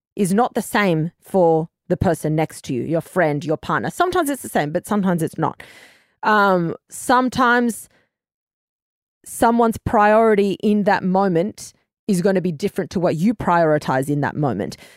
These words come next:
The way someone was raised and experienced life is different to how you were raised and how you experienced life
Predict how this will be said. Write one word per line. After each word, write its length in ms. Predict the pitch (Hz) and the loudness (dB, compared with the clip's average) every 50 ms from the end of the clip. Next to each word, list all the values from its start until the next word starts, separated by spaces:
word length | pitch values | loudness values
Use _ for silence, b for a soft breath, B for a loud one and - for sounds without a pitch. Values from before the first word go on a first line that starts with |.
| B B | B B
The 100 | 185 180 | -2 0
way 220 | 165 214 214 214 | 2 2 0 0
someone 420 | 214 - - 220 208 202 202 190 180 | -2 -2 -4 -4 -2 -2 -2 -2 -2
was 200 | 185 156 156 147 | -4 -4 -6 -8
raised 560 | 143 156 208 233 226 214 175 147 139 - - - | -2 0 2 2 2 2 2 0 -2 -4 -4 -4
and 120 | 170 170 | -4 -4
experienced 840 | 160 - - - - - 202 202 208 208 202 196 170 - - - 156 | -4 -6 -10 -16 -8 -4 -2 0 0 0 0 -2 -4 -4 -6 -8 -4
life 400 | 160 165 185 196 - - - - - | 0 0 2 2 2 0 0 -2 -4
is 220 | - 185 156 139 | -4 -4 -4 -4
different 600 | 135 135 - 240 247 - - 208 190 170 - - - _ _ _ _ - | -8 -6 -4 -4 -4 -4 -4 -6 -6 -6 -8 -14 -20 _ _ _ _ -6
to 120 | - 214 | -4 -2
how 140 | 190 185 196 | 0 0 0
you 300 | 185 185 156 160 214 277 | 0 0 0 2 2 4
were 140 | 269 247 190 | 4 2 2
raised 360 | 160 160 139 135 147 - - - | 2 2 2 2 0 -2 -4 -6
and 140 | 185 180 | -6 -4
how 120 | 156 180 170 | -4 -4 -4
you 300 | 170 151 165 214 262 269 | -4 -4 -4 -2 -2 -2
experienced 640 | 247 - - - - 190 180 165 151 135 110 - - | -2 -6 -6 -4 -2 0 0 0 -2 -4 -4 -4 -4
life 300 | 160 131 110 - - | -2 -2 -2 -4 -8